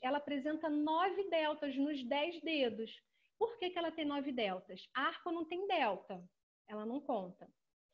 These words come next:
É, presilhas tem um delta, então a gente tem que contar os, ah, os deltas das presilhas e os deltas do, dos verticilos.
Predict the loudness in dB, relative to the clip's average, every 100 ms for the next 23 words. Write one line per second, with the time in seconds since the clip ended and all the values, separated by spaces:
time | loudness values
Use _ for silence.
0 | _ _ _ _ -4 0 4 4 2 -2
1 | -2 -2 4 6 8 6 4 2 -6 -14
2 | _ _ 2 4 4 6 6 6 2 0
3 | -2 -2 -2 -4 -4 -4 0 2 2 -2
4 | -8 _ -8 -8 -8 -8 -8 -6 -4 0
5 | 0 0 -4 -6 -6 -10 -6 -2 0 0
6 | 0 -4 -14 _ _ 0 4 4 2 -10
7 | -4 -2 2 4 4 4 -2 -2 -10 -16
8 | -4 -2 0 -2 0 0 -2 -2 4 4
9 | 4 -2